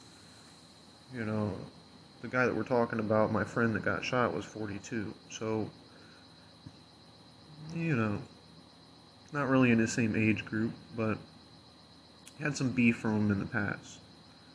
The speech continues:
And I don't know what the beef was, but I was just told that they had some beef, they had an argument, and then the guy pulled out a gun and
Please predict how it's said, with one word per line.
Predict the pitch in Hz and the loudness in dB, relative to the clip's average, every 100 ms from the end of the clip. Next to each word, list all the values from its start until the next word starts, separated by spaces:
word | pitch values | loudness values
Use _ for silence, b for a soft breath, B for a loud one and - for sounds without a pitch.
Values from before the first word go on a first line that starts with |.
| B B B B B B B B B B B B - - - - - - - | B B B B B B B B B B B B -20 -20 -20 -20 -20 -20 -10
And | 110 | -2
I | 110 | 0
don't | 113 | 4
know | 117 | 6
what | 117 113 | 6 4
the | |
beef | 104 117 117 - | 4 4 4 4
was, | 113 113 104 | 4 6 4
but | 113 | 0
I | 110 | 0
was | 101 | 0
just | 101 - | -4 -4
told | 113 107 | -2 0
that | 101 | -2
they | - | 0
had | 113 | 0
some | 104 104 | -2 -6
beef, | 123 120 120 117 | -2 2 2 2
they | 113 107 | -2 0
had | |
an | 101 | -2
argument, | - 113 110 113 113 113 104 | 0 2 2 4 4 4 2
and | 104 | 0
then | 101 | 0
the | 101 | 2
guy | 107 | 2
pulled | 107 120 107 | 2 2 4
out | 104 | 4
a | 104 | 4
gun | 107 104 101 101 | 4 4 2 0
and | 110 104 98 | -4 -2 -2